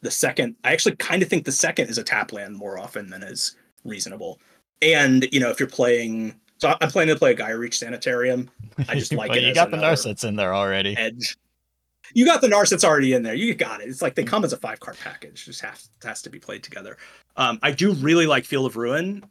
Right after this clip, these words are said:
Speaker 1: Uh, I think Lotus has kind of acco-, accommodated for it, though. They're playing two for us now, which is smart. And it's really hard to tag the Thespian stage. Um, not only because of, uh,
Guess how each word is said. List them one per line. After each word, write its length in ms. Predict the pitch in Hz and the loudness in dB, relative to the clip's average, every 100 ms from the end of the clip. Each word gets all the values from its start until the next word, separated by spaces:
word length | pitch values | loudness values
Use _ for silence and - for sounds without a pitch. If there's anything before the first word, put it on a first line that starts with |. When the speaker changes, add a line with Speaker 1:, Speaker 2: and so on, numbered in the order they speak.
| - | -6
Speaker 1:
Uh, 240 | 120 117 | -2 -2
I 20 | |
think 200 | 110 160 | -2 -4
Lotus 280 | 131 139 139 | -2 0 0
has 180 | - 127 | -2 -4
kind 220 | - 156 | -2 0
of 80 | 165 | 0
acco-, 360 | 131 - 127 - | -2 -4 -6 -6
accommodated 540 | - 120 120 120 123 | -8 -8 -6 -6 -6
for 140 | - 123 | -4 -2
it, 60 | |
though. 100 | 127 | -2
They're 100 | 120 | -4
playing 260 | 120 117 110 | -4 -6 -8
two 140 | - | -10
for 220 | 110 107 107 | -10 -10 -8
us 160 | - | -8
now, 160 | 113 104 | -8 -10
which 160 | 101 | -10
is 120 | 101 - _ _ | -12 -14 _ _
smart. 320 | - 220 220 - - - | -2 2 2 0 -20 -8
And 80 | 135 | -4
it's 280 | 127 139 131 | -4 -6 -8
really 340 | 143 156 151 | 0 4 4
hard 220 | 127 123 117 | 4 2 0
to 60 | |
tag 260 | 110 110 107 | -2 -4 -6
the 60 | - | -8
Thespian 400 | 107 - 113 107 | -8 -8 -8 -8
stage. 480 | - 113 117 120 - - - _ | -6 -4 -6 -8 -12 -16 -20 _
Um, 440 | 104 101 95 90 - | 0 0 0 -4 -14
not 440 | 98 120 135 135 135 | -6 0 2 2 4
only 360 | 147 170 160 | 4 6 4
because 280 | 135 127 120 | 2 0 0
of, 140 | 120 113 | -2 -2
uh, 520 | 113 110 107 107 110 | -4 -4 -6 -8 -10